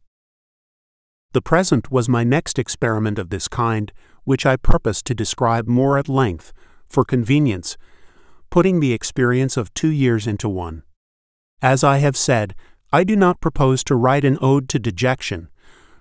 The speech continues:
but to brag as lustily as Chanticleer in the morning, standing on his roost, if only to wake my neighbors up. When first I took up my abode in the woods,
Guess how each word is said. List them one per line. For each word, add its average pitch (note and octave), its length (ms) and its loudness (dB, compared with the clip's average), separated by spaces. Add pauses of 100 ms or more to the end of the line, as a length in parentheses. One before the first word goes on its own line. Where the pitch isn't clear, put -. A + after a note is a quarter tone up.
(140)
but C3+ 180 2
to D3 80 4
brag D3+ 360 2
as C3 140 0
lustily A2 640 0
as G2+ 200 -6
Chanticleer B2 680 -2
in F#2+ 100 -4
the F#2+ 80 -4
morning, E2+ 440 -8 (100)
standing D3 480 0
on C3 120 2
his B2 180 -4
roost, C3 420 -2 (280)
if - 160 -4
only E3 320 2
to D3+ 140 -2
wake B2+ 320 0
my G#2+ 140 -2
neighbors F#2 400 -4
up. D#2+ 240 -10 (1300)
When B2+ 220 2
first F#3 360 0
I C3 80 0
took - 240 -2
up D#3 140 -2
my A2 160 2
abode F#2 340 -4
in G2 80 -4
the G2 100 -4
woods, F#2+ 440 -6